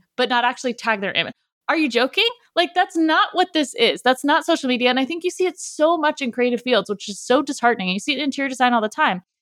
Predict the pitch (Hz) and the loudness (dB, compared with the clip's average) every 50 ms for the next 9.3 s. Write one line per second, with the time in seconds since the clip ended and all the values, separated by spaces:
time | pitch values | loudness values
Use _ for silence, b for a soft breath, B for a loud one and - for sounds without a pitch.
0 | _ - 247 254 254 269 269 285 247 262 254 233 214 208 208 208 233 285 339 - | _ -4 -2 0 0 0 -2 -2 -2 0 0 2 2 0 0 0 0 0 -2 -4
1 | - - 196 - - 202 180 175 196 - - 208 - 226 214 208 - _ _ _ | -4 -4 -4 -4 -4 -4 -6 -6 -6 -6 -10 -4 -2 -2 -2 -2 -4 _ _ _
2 | _ 240 - - 269 277 269 - 320 311 311 294 277 247 240 233 233 226 214 202 | _ -12 -6 -2 -2 -2 0 0 -2 -2 0 0 0 0 0 0 -2 -2 -2 -4
3 | 208 226 214 - 180 175 175 185 196 214 202 196 196 - - - 202 196 190 202 | -4 -4 -4 -2 -2 -2 -2 -2 -4 -4 -4 -4 -4 -4 -6 -6 -4 -4 -4 -4
4 | 202 - 196 190 - - 190 196 196 196 180 180 175 b b b _ - 240 220 | -4 -4 -4 -4 -4 -2 0 0 2 2 2 0 0 b b b _ -2 0 2
5 | 240 233 208 214 208 208 208 202 196 - 202 180 190 247 320 339 330 - 208 196 | 2 2 2 2 0 0 0 -2 -6 -6 -8 -4 0 2 2 2 2 0 0 -2
6 | 175 165 202 - - - - - _ _ _ _ _ - 226 226 220 208 185 202 | -2 -2 -4 -10 -14 -16 -20 -20 _ _ _ _ _ -4 -2 -2 -2 -2 -2 0
7 | 175 160 131 202 - - - _ _ - 220 180 - - - 226 214 208 - - | 0 0 -2 -4 -8 -12 -20 _ _ -2 -2 -2 -2 -2 0 0 0 0 -2 -4
8 | 240 233 226 - 214 214 202 202 185 208 185 202 180 185 185 - - 185 - 190 | -4 -2 -2 -2 -2 -2 -2 -2 -4 -4 -2 -2 -2 -2 -2 -6 -8 -8 -6 -6
9 | 180 151 - - - | -6 -6 -8 -8 -12